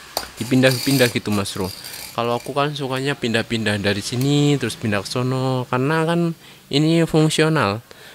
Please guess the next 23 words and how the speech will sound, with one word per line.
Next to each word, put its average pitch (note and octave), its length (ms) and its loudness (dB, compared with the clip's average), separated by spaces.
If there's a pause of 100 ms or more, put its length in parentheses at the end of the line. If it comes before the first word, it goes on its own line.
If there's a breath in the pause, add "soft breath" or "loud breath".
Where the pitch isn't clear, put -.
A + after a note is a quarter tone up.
(100)
buat G2+ 240 0
manasin B2 560 2
segala G#2 400 0
macam G#2+ 400 2
yang B2+ 240 2
kiranya B2 480 2
butuh A2+ 400 2
dipanasin A#2+ 720 0
ya, G#2+ 80 0
Mas G#2 240 0
Bro, A#2+ 160 -2
ya. G#2 160 2 (640 loud breath)
Hmm, A#2 520 0
aku D#3+ 320 0
seringnya D#3 400 4
buat B2 240 0
manasin A2+ 480 0
besi, G2+ 400 -4 (400 loud breath)
kemudian B2+ 440 2 (440)
untuk A#2 400 0
manasin A2 640 4
per G#2 240 0
juga, F#2 560 0